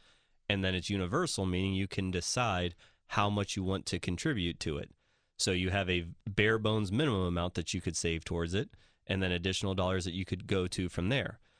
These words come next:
But with all these different kinds of products and everything else that's out there, you're right, John, it can get very confusing, but it all boils down to, well, what is it do you, that you need, and why do you need it?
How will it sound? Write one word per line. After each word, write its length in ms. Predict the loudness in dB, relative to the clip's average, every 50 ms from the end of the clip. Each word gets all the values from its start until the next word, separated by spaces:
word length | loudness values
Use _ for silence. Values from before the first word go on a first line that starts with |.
| _ _ _
But 320 | 0 4 4 4 4 2 0 -6 _ _ _ _ _ _ _ -20 _ _ _
with 220 | 2 2 2 4 4
all 180 | 4 4 4
these 200 | 4 2 2 2
different 300 | 0 -2 0 0 -2 0
kinds 200 | 0 0 0 0
of 80 | -2 -2
products 400 | 0 0 2 2 0 0 -2 0
and 80 | 0
everything 300 | 2 2 2 0 0 0 0
else 160 | 0 0 -2
that's 180 | -4 -6 -2 0
out 240 | 0 0 0 -2 _
there, 300 | 0 2 2 2 0 -2 -6 -20 -20 _ _ _ _
you're 140 | -2 0
right, 240 | 2 2 0 0 -2
John, 280 | 0 0 0 2 2 0
it 100 | 0 0
can 260 | 2 2 4 4 4
get 140 | 2 0 2
very 220 | 2 2 2 2 0
confusing, 640 | -2 -2 -2 0 0 0 0 0 0 0 0 2 2
but 220 | 2 0 0 -2 -4 -14 -20 _ _ _
it 160 | 0 2 2
all 200 | 4 4 4 2
boils 360 | 2 2 2 2 2 0 0 0
down 260 | 0 0 0 -2 -2
to, 340 | -2 -2 0 0 0 -2 -4 _ -14 _ _ _ _ _
well, 140 | -2 0 2
what 180 | 2 2 2 2
is 120 | 2 0
it 80 | -2 -4 -4 -10 -10 -8 -2
do 100 | 0 0
you, 220 | 2 2 0 -2 -4 _ _
that 280 | 0 2 2 2 0 -2
you 80 | 0 0
need, 520 | 2 2 2 2 2 0 0 -2 -2 -4 -4
and 220 | -2 -2 0 2
why 280 | 2 2 4 4 2 2
do 120 | 0 0
you 180 | 0 0 2 2
need 220 | 2 2 2 0
it? 220 | -2 -4 -6 -10